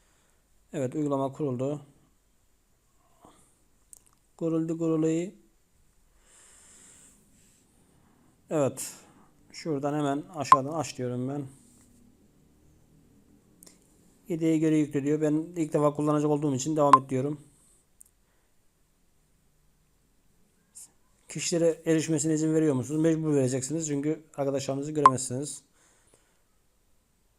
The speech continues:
Ee, reddet diyeyim, bakayım ne diyecek. Reddet diyorum.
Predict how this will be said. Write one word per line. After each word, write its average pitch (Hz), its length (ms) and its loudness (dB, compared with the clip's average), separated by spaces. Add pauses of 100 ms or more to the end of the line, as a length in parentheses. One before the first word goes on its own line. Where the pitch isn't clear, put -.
(760)
Ee, 160 40 -16 (1600)
reddet 151 380 -4
diyeyim, 123 280 -6
bakayım 127 340 -6
ne 123 100 -8
diyecek. 120 400 -10 (340)
Reddet 123 380 -10
diyorum. 131 340 -8